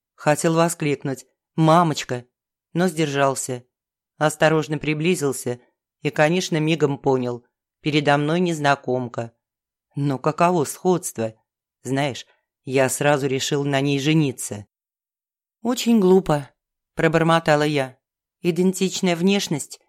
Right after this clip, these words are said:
не гарантирует сходство характеров». «Согласен», вздохнул Спиранский. Но мне тогда начисто снесло голову.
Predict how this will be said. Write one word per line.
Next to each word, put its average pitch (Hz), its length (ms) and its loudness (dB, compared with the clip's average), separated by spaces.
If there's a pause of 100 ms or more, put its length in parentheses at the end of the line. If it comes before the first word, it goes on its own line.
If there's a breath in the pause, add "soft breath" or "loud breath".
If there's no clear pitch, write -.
не 180 140 0
гарантирует 175 680 2
сходство 196 500 -2
характеров». 165 800 0 (1040)
«Согласен», 165 1080 0 (480 loud breath)
вздохнул 160 500 0
Спиранский. 139 880 -2 (360)
Но 127 140 0
мне 131 240 -2
тогда 143 280 0
начисто 139 600 -4
снесло 135 440 -2
голову. 113 480 0